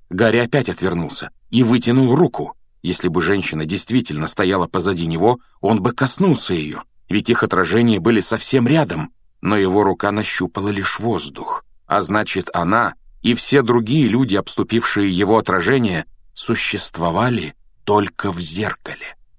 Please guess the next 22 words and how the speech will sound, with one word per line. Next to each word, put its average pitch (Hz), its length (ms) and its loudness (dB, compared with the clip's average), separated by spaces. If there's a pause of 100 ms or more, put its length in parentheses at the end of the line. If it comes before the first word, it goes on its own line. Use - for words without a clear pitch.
Женщина 95 460 -2
была 90 220 0
очень 90 320 -6
красива. - 560 -10 (320)
У 98 60 -2
неё 101 220 2
были 92 220 2
тёмно-рыжие 87 640 -2
волосы, 101 540 0 (360)
а 90 140 -4
глаза... 90 1160 -4 (380)
"Её 85 240 -6
глаза 95 360 -4
похожи 92 400 -6
на 104 120 -6
мои", 107 320 -6 (200)
подумал 90 400 0
Гарри, 107 380 2 (240)
придвигаясь 104 640 2
поближе 98 460 0
к 87 80 -6
зеркалу, 87 540 -2